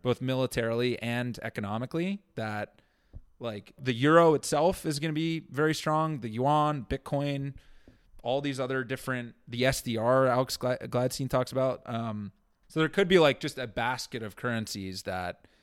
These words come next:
when you look at how China trades with Russia, they're not using U S dollar anymore. They're using their own currencies. And, like, those trading pairs are increasing. Or you say, like, the other side of this debate is, like, "That's ridiculous.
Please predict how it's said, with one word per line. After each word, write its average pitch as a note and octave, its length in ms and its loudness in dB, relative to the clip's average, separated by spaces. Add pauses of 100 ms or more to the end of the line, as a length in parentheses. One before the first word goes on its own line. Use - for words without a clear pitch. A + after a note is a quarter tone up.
(340)
when B2+ 180 -2
you B2+ 140 2
look C3 180 0
at B2 60 2
how B2+ 140 4
China C3 380 -2
trades B2+ 300 0
with A2+ 160 -6
Russia, D3+ 380 6
they're B2 100 0
not D3 220 4
using B2+ 260 0
U A2 100 -2
S G#2 80 -6
dollar F#3 320 8
anymore. A2 300 0
They're G#2+ 120 -6
using G#2 280 -4
their G#2 100 -6
own G2 120 -8
currencies. - 580 -4
And, A#2 100 -8
like, A2+ 200 -2
those C3+ 260 0
trading B2 360 -4
pairs G#2+ 280 -6
are G#2+ 180 -6
increasing. A2 600 -10 (360)
Or F3 720 8
you C#3+ 160 -2
say, B2+ 640 0 (180)
like, B2 260 -4 (200)
the B2+ 160 2
other C#3+ 180 6
side C3 220 2
of A#2 80 -4
this A2 100 -4
debate A2 540 -2 (120)
is, A2 220 -4
like, G2+ 420 -8 (600)
"That's A#2+ 260 0
ridiculous. C#3+ 800 2